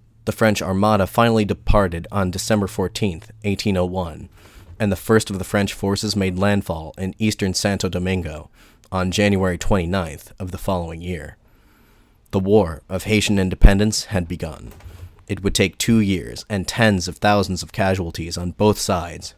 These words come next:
for it to be brought to an end. But to hear this next part of the story, you'll have to tune in again in two weeks for the next episode. In the meantime, if you have any questions, comments, concerns, or anything of,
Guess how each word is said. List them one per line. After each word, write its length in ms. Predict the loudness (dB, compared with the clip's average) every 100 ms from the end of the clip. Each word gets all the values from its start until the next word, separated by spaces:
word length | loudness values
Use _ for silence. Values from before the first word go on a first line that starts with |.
| _
for 220 | -10 -10 -4
it 160 | -4 -4
to 80 |
be 140 | -6 -2
brought 300 | 0 0 -2
to 140 | -8
an 100 | -6
end. 320 | -8 -12 -18 -20 _ -20 _ _ -20 -20 -20 -20 -20
But 140 | _ _ _ _
to 80 | _
hear 160 | _ _ _ _
this 200 | -20 _
next 220 | -20 _
part 200 | -20 -20
of 80 | _
the 80 | _
story, 460 | _ _ _ -20 -20
you'll 160 | -20
have 160 | -20 -20
to 80 | _
tune 220 | -20 -20
in 180 | -20 -20
again 320 | -20 -20 -20
in 140 | -20
two 180 | -20 -20
weeks 320 | -18 -20 -20
for 140 | _ -20
the 80 | -20
next 320 | -20 _ -20
episode. 540 | -16 -16 -18 _ _ _ _ _ _ _ _ _ _ _ _ _ _ _ _ _ _ _ _ _ _ _ _ _ _
In 100 | -12
the 80 | -10
meantime, 520 | -10 -12 -14 -16 -14
if 140 | -14 -14
you 60 |
have 200 | -16 -14
any 120 | -18
questions, 460 | -10 -10 -10 -14 -16
comments, 340 | -14 -14 -16
concerns, 580 | -18 -18 -14 -14 -14 -14
or 120 | -14
anything 360 | -12 -14 -12 -14
of, 160 | -14